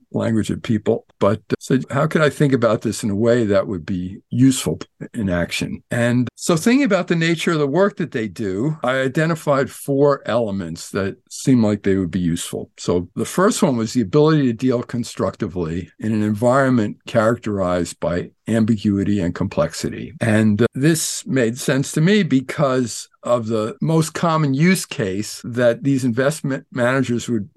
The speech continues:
be faced with was when either a new client or an existing client came to them and said, "We were considering investing money with you." And, uh, since these were institutional investors,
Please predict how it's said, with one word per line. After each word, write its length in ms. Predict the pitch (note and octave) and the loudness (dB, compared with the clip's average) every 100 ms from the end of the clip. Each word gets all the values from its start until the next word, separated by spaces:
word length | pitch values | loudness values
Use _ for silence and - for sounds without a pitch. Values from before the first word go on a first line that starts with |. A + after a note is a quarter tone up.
| - | -4
be 100 | A2+ | -2
faced 500 | - - G3 A#3 - | 0 2 2 2 0
with 240 | G2+ F#2+ | -2 -2
was 300 | - G#2+ G2 - _ | -4 -6 -6 -14 _
when 280 | C3 C3 B2+ | -4 -2 0
either 240 | C#3 A#2+ | 0 2
a 60 | A2+ | 4
new 220 | A2 F3+ | 4 4
client 640 | G3+ - A2+ F#2 G2+ E3+ - | 2 0 0 0 0 -2 0
or 200 | B2 B2+ | 0 2
an 60 | B2 | 0
existing 480 | G#2+ G3 - E3+ | 0 0 0 -2
client 520 | D3 C3 G2+ G2+ E2+ - | -4 -2 -2 -2 -6 -4
came 340 | C3+ C#3+ D#3+ | 0 2 2
to 140 | D#3 | 2
them 420 | A2+ E2+ F2+ A#2 B2+ - _ _ _ | 0 0 -2 -4 -8 -16 _ _ _
and 120 | - A#2+ | -4 0
said, 240 | D#3 C#3+ | 2 4
"We 100 | C3 | 4
were 200 | G#2 B2 | 2 -2
considering 440 | B2+ A#2+ C3 C3 | -2 -2 2 2
investing 420 | C3 A#2 A#2 - C3+ | 2 2 0 0 0
money 220 | F#3+ A#3+ | 4 4
with 240 | D#3+ - | 2 -2
you." 300 | - - - - | -10 -12 -16 -6
And, 400 | A#2+ A#2 A#2+ A2 | -2 0 0 0
uh, 60 | A2+ | -2
since 280 | - C3 - | -4 -4 0
these 180 | D#3 | 2
were 160 | C#3+ B2+ | 4 2
institutional 760 | C3+ C3+ C#3 - D#3 D3+ D3+ A2+ | 0 -4 -4 2 2 4 2 2
investors, 840 | G2+ G2 F#2 - G2+ A2 D3+ - | 2 0 -2 -4 -2 -2 -4 -10